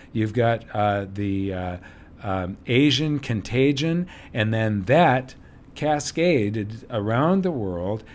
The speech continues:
and caused the Russian ruble crisis. And so you're going from somewhere like fifteen hundred or two thousand Russian rubles, uh, for an ounce of gold <laughs> to, to forty thousand,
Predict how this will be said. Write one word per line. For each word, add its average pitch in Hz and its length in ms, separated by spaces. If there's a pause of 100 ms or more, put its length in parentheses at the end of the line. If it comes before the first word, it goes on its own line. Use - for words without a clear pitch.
(140)
and 113 180
caused 117 480
the 107 100
Russian 101 440
ruble 95 320
crisis. 82 640 (320)
And 127 160
so 143 120
you're 151 200
going 185 300
from 143 240 (240)
somewhere 240 500
like 139 300 (240)
fifteen 175 580
hundred 127 320
or 107 120
two 120 280
thousand 113 720 (180)
Russian 120 380
rubles, 117 500 (420)
uh, 110 280
for 113 260
an 107 60
ounce 120 340
of 101 140
gold 127 440 (180)
<laughs> - 180
to, - 140 (320)
to 135 180
forty 180 420
thousand, 120 640